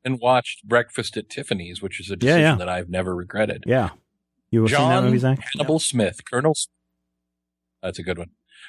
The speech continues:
Speaker 1: Oh, and he was Banachek, but I didn't necessarily care for Banachek.
Speaker 2: <laughs>
Speaker 1: But I,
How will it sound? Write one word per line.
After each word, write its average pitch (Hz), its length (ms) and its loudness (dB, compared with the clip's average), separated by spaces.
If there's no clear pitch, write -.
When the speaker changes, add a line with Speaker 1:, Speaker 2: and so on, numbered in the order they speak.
Speaker 1:
Oh, 135 220 8
and 127 180 6
he 123 140 2
was 110 160 2
Banachek, 104 640 2
but 95 100 -2
I 92 60 0
didn't 101 200 -2
necessarily 95 420 -4
care - 240 2
for 165 140 2
Banachek. 143 1000 0
Speaker 2:
<laughs> - 60 -20
Speaker 1:
But - 160 2
I, 220 100 2